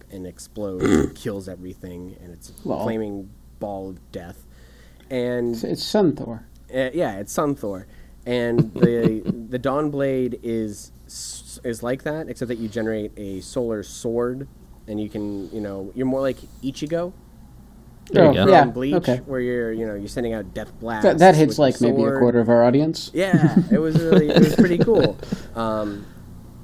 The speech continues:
Speaker 1: it, it was definitely a change, though, with movement, and had I had more time to play around with it, and had I more,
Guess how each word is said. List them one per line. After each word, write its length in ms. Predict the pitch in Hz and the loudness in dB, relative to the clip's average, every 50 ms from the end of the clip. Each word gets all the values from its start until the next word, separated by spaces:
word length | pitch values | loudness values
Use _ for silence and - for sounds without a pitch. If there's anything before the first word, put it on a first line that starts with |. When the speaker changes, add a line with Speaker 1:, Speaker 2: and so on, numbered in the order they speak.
| - - | -16 -10
Speaker 1:
it, 200 | 131 135 139 135 139 | -6 -6 -6 -6 -4
it 80 | 143 147 | -2 0
was 160 | 147 147 131 | 0 0 0
definitely 300 | - 160 175 185 175 156 | -2 -4 -2 0 0 0
a 60 | 135 | 0
change, 380 | 123 - 127 117 120 123 123 - | -2 -4 -4 -4 -2 -4 -4 -4
though, 220 | - 135 139 139 135 | -2 -2 0 0 -2
with 360 | 135 123 110 107 101 - 98 | -4 -6 -8 -8 -8 -8 -6
movement, 600 | 98 104 110 120 127 123 170 185 196 175 123 117 | -4 -4 -2 -4 -4 -4 -4 -2 -2 -4 -6 -4
and 460 | 113 110 110 107 107 107 107 104 101 - - - - | -4 -4 -2 -2 -4 -4 -6 -6 -8 -12 -16 -16 -10
had 160 | 120 113 113 | -8 -6 -4
I 120 | 120 117 | -4 -4
had 180 | 117 123 120 113 | -4 -6 -6 -6
more 140 | 113 113 107 | -4 -6 -6
time 200 | 117 110 104 95 | -6 -6 -8 -8
to 60 | 92 | -10
play 200 | - 110 107 104 | -8 -6 -6 -4
around 260 | 98 104 107 110 113 | -4 -4 -4 -4 -4
with 160 | 120 120 - | -6 -6 -6
it, 100 | 127 113 | -6 -6
and 80 | 95 95 | -6 -10
had 200 | - 107 104 107 | -12 -10 -8 -8
I 60 | 107 | -6
more, 200 | 104 104 101 104 | -6 -6 -8 -8